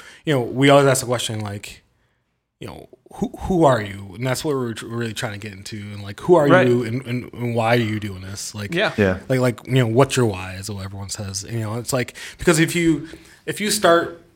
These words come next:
Speaker 1: this company in nineteen seventy, we want you to have the same why in twenty twenty. You know what I mean? So that, like,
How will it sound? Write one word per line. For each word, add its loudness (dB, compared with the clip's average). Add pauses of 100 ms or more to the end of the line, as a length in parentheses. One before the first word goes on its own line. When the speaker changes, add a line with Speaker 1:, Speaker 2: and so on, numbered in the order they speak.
(280)
Speaker 1:
this 2
company 0
in 0
nineteen -2
seventy, 2
we 4
want 2
you 0
to 0
have 2
the 0
same 0
why 2
in -4
twenty -4
twenty. -8
You 0
know 2
what 2
I 0
mean? 2
So 2
that, 4
like, 0